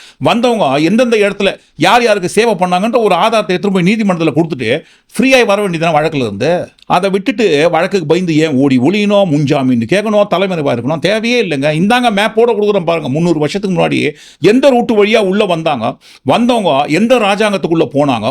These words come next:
போனவங்க எந்த அந்தப்புறத்துல இந்த மாதிரி யார் யாருக்கு சேவை பண்ணாங்கன்னு நான் தான் ஆதாரத்தை கொடுக்குறேன்னு சொல்லி கொடுத்துட வேண்டியதுதானேங்க. நினப்பு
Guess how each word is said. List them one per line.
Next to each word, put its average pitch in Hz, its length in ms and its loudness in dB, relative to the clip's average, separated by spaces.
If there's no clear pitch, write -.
போனவங்க 220 420 2
எந்த 214 240 0
அந்தப்புறத்துல 190 560 0
இந்த 156 160 -2
மாதிரி 180 220 -2
யார் 190 160 0
யாருக்கு 170 260 -2
சேவை 190 220 0
பண்ணாங்கன்னு 190 360 -2
நான் 185 260 -2
தான் 190 120 -4
ஆதாரத்தை 208 320 -2
கொடுக்குறேன்னு 190 300 0
சொல்லி 180 160 -2
கொடுத்துட 294 300 -2
வேண்டியதுதானேங்க. 127 480 -2
நினப்பு 214 400 0